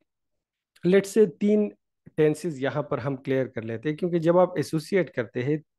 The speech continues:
टेंसेस को कनेक्ट करते हैं, तो आपको बेहतर समझ आती है, ठीक है। स्क्रीन की तरफ खैर आप ध्यान ना दें, I will not change the slides। So यहाँ पर हम एक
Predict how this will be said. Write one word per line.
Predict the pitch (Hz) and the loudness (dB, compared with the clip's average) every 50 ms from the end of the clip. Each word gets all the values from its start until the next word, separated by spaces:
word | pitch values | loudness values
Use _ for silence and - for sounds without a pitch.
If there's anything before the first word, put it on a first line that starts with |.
| _ - | _ -2
टेंसेस | 139 127 127 120 - - - | -2 -2 -2 -2 -8 -12 -6
को | - 156 143 | -2 -2 0
कनेक्ट | 139 - 143 151 160 156 - - | 2 2 2 2 2 0 -2 -8
करते | 120 113 - 143 | -6 -2 0 0
हैं, | 147 147 | 0 2
तो | 156 | 2
आपको | 151 143 143 - 160 139 | 0 0 0 -2 -2 -2
बेहतर | 127 127 123 117 - 143 120 | 0 0 -4 -2 -4 -8 -8
समझ | - - 113 110 104 110 | -8 -8 -8 -8 -6 -4
आती | 107 104 101 _ - 113 | -6 -6 -6 _ -10 -10
है, | 107 90 _ _ _ _ _ - - - - _ - - - _ _ _ _ _ _ _ - | -10 -10 _ _ _ _ _ -20 -20 -20 -20 _ -20 -20 -20 _ _ _ _ _ _ _ -6
ठीक | 185 180 - | -4 0 2
है। | 208 202 196 | 2 2 2
स्क्रीन | 196 - - - 151 160 170 175 | 2 -4 -4 2 4 4 4 4
की | 165 - 156 | 2 -4 -4
तरफ | - 151 139 131 - - | -2 0 -2 -2 -2 -2
खैर | 147 147 | 0 2
आप | 147 143 135 139 - | 2 0 0 -2 -2
ध्यान | - 131 123 127 131 135 | -4 -4 -2 -2 -4 -4
ना | 131 127 117 117 | -4 -4 -4 -6
दें, | 120 135 143 | -6 -4 -4
I | 143 135 | -4 -4
will | 131 131 131 135 135 | -4 -4 -4 -2 0
not | 135 135 127 131 - | 0 0 -2 -4 -8
change | - - 139 131 131 123 127 127 | -8 -4 -2 -2 -2 -2 -4 -8
the | 117 | -10
slides। | 113 - - 120 120 127 139 135 131 131 - _ _ _ _ - - - _ _ _ _ _ _ _ | -10 -10 -8 -4 -2 -2 -2 -4 -6 -12 -20 _ _ _ _ -20 -20 -20 _ _ _ _ _ _ _
So | - - 185 | -6 0 2
यहाँ | 185 185 175 196 214 | 2 4 4 2 2
पर | 202 208 208 190 | 2 2 0 2
हम | - 190 185 185 | 2 2 2 2
एक | 175 170 180 | 2 0 -2